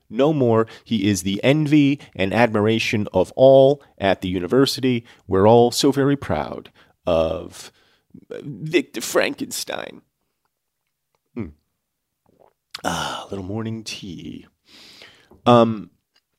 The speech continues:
one of the things I, I keep thinking about, I don't keep thinking about it, I've thought of it and thought about it again. So a couple of times I've thought about the differences in the literary style here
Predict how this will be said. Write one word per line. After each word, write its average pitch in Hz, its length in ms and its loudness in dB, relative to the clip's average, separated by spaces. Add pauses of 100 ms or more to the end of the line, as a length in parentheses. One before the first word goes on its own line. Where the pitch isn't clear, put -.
(420)
one 214 120 -4
of 311 60 2
the 277 60 2
things 131 240 -4
I, 92 240 0 (120)
I 90 400 -4 (240)
keep - 180 -14
thinking - 300 -8
about, - 300 -10 (600)
I 180 80 -8
don't 135 180 -2
keep - 240 -10
thinking 85 240 -8
about 90 220 -4
it, 120 80 0
I've 113 140 0
thought 107 320 2
of 87 100 0
it 117 100 4
and 117 140 -6
thought 101 200 2
about 87 240 -4
it 87 100 -4
again. 80 360 -10 (160)
So - 160 4
a 139 60 4
couple - 300 -4
of 95 100 -4
times 85 280 -8
I've 87 140 -2
thought 180 220 0
about 107 240 2 (920)
the - 120 -6
differences 120 840 -2 (460)
in 101 560 0 (260)
the 101 720 -2
literary 123 480 2
style - 580 -8 (180)
here 85 420 -8